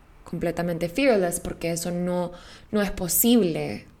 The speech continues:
a medida que vas evolucionando e intentando llegar al siguiente nivel de tu vida. Porque siempre va a haber un siguiente nivel.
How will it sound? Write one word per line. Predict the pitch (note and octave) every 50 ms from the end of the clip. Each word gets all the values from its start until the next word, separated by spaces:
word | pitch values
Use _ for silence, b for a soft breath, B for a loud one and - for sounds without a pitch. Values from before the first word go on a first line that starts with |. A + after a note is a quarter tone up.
| _ - _ _ -
a | - F#3+
medida | F#3+ F#3 F3+ F3 F3 F3 F3
que | - F#3
vas | E3+ E3+ E3+ E3+ E3 E3+ - - -
evolucionando | G3 F3 F3 F3 E3+ - - E3 E3 E3+ F3 F3+ G#3 A3 A3 F#3+ E3 E3 E3 E3 E3+ E3+ E3+ B B B B B B B B -
e | G3+
intentando | F#3+ F#3 F#3 G3 F3+ F3+ F3 F3+ F3+ F3+ F3+ F3+
llegar | F3+ F3 E3+ F3
al | F3
siguiente | - - F#3 F3+ F3 F3+ F3+
nivel | F3+ F3 F3 E3+
de | E3+ E3
tu | E3 E3+
vida. | E3+ A3+ C4 A3+ - - - - - _ - - _ _ _ _ _ _ _ _ _ _ - - - - - - -
Porque | - - - F3+
siempre | E3+ G3+ F#3+ F#3+ F#3+ F#3
va | F3
a | E3+
haber | F3+ G3 F3 -
un | - -
siguiente | - F#3 E3+ - - - -
nivel. | - - - - - -